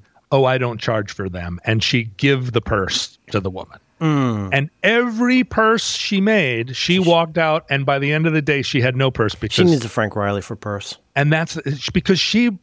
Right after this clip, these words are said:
Speaker 1: she believed in cat power. She was like, "Oh, I
Speaker 2: Oh,
Speaker 1: don't
Speaker 2: I
Speaker 1: do this
Speaker 2: see.
Speaker 1: for money."
Speaker 2: Mm-hmm.
Speaker 1: And it's like, "What the fuck do you mean you don't do it for money? You're, you're on your, you're on your way. If you're making purses and,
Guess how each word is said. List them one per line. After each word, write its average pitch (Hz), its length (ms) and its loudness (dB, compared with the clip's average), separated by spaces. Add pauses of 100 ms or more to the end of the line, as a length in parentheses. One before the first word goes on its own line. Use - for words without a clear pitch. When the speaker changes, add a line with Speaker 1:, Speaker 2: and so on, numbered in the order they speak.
(160)
Speaker 1:
she - 180 -2
believed 214 360 2
in 202 120 4
cat 226 240 -2
power. 95 400 -6 (280)
She - 140 -2
was 180 120 4
like, 147 220 2
"Oh, 135 120 4
I 113 120 4
Speaker 2:
Oh, 110 60 0
Speaker 1:
don't 101 80 0
Speaker 2:
I 107 80 0
Speaker 1:
do 165 120 0
this 143 180 0
Speaker 2:
see. 95 40 -10
Speaker 1:
for 127 100 0
money." 117 500 -2 (160)
Speaker 2:
Mm-hmm. 107 220 -6
Speaker 1:
And 107 80 -2
it's 170 140 0
like, 165 120 0 (140)
"What 311 120 2
the 508 60 4
fuck 480 200 0
do 415 60 -8
you - 120 -4
mean - 200 0
you 330 100 4
don't 240 160 2
do 226 120 4
it 202 100 2
for 220 100 0
money? 202 280 0 (280)
You're, 240 320 2
you're 233 320 2
on 254 160 4
your, 220 160 2 (200)
you're 214 280 4
on 330 80 4
your 226 120 4
way. 226 540 2
If 180 180 -2
you're 285 140 2
making 247 320 0
purses 214 400 2
and, 139 180 0